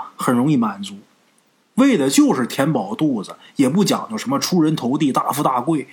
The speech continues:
就只求有吃有喝就足矣了。人人安贫乐道，日子过得虽然清贫啊，但是也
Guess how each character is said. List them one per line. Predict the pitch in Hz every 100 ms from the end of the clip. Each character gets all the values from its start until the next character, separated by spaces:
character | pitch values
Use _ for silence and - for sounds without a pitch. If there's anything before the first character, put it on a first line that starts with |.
| - - -
就 | - 202
只 | 156 147 139
求 | - 170 226 - - - -
有 | 135 135
吃 | - - 196
有 | 131 113
喝 | - 165
就 | 147
足 | 117 127 156
矣 | 156 -
了。 | - - _ _ _ _ _ - _ _ _ _ _ -
人 | 240 277
人 | 262
安 | - 277 220
贫 | 170 202
乐 | 180
道， | 175 170 - - -
日 | 208 185
子 | 139
过 | 139 175 131
得 | 117 113
虽 | - 170
然 | 151
清 | 151 - 170 160
贫 | 110 101
啊， | - 90 -
但 | 135 117
是 | 120 110
也 | 110